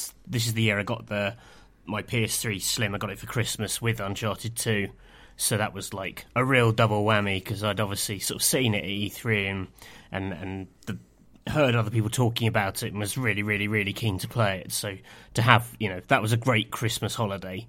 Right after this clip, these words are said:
just playing out the two thousand and nine with this, this amazing game. Um, you know, it's spectacular in, in, in s-, so many ways and, and sort of, like, creates the,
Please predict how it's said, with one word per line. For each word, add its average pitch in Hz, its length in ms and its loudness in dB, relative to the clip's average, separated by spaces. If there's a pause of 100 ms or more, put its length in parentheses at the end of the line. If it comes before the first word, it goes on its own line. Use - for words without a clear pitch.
(120)
just 113 160 -8
playing 107 360 2
out 101 180 -2
the 104 120 -4
two 117 300 -2
thousand 104 320 0
and 104 100 0
nine 104 220 2
with 95 100 -8
this, - 300 -8 (340)
this - 180 0
amazing 101 440 0
game. 98 480 0
Um, 107 480 0 (960)
you 92 80 -10
know, 107 120 -4
it's 95 180 -2
spectacular 110 800 0
in, 101 160 -2
in, 98 280 -6 (120)
in 98 300 -4 (180)
s-, - 260 2 (120)
so 120 280 6
many 110 180 6
ways 104 440 2
and, 101 260 -4
and 98 240 -4
sort - 320 -4
of, 101 140 -8
like, 98 320 -4 (160)
creates - 760 -2
the, 98 300 -4